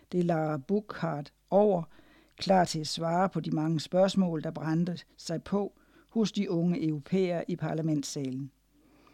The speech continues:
Spørgsmål fra salen. I det hele taget var der mange spørgsmål fra salen.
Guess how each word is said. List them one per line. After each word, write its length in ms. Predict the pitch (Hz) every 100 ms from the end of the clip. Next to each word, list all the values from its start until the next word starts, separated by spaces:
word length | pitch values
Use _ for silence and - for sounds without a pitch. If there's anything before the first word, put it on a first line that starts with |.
| _ - _
Spørgsmål 580 | - 214 226 233 247 214
fra 120 | 214
salen. 540 | 190 190 165 139 139 135 _ _ _ _ _ _ _ _ _ _ - -
I 100 | 302
det 140 | 190 160
hele 260 | 196 226
taget 360 | 220 202 196 180
var 160 | 180 196
der 80 |
mange 360 | 202 170 170 185
spørgsmål 540 | - 175 175 185 160
fra 140 | 143 160
salen. 480 | 175 165 139 147